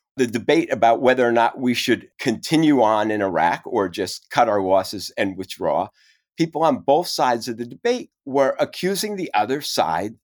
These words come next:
of sacrificing children. People were accusing the parents of suicide bombers of sacrificing children. People were accusing our generals and soldiers of sacrificing children. And sacrifice and child sacrifice were in the air.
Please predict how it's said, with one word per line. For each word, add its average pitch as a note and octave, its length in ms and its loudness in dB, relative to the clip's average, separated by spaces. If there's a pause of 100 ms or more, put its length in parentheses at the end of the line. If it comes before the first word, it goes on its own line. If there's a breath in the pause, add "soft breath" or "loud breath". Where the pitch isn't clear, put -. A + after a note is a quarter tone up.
(140)
of G2 360 0 (220)
sacrificing G#2 920 -4 (220)
children. A#3 500 -4 (260)
People A#2+ 280 -4
were G2+ 160 0
accusing B2 640 -2
the C3 100 0
parents C#3 580 -4
of D#3+ 240 -6
suicide A2+ 640 -2
bombers D#2+ 440 -2
of G2 120 -10
sacrificing D#2+ 920 -8
children. D2+ 580 -10 (400 soft breath)
People D3+ 260 0
were D3+ 140 2
accusing D#3 480 -2
our D3 180 2
generals E3+ 520 0
and F#3+ 160 -4
soldiers A3+ 640 -4
of - 180 -10
sacrificing E2+ 800 -6
children. E2+ 400 -8 (280 loud breath)
And D#3 140 2
sacrifice G3+ 680 -2
and B2+ 140 -10
child D3+ 280 -2
sacrifice F#2+ 720 -4
were G#2+ 320 -4
in B2+ 180 2
the A2+ 180 -2
air. E2 400 -4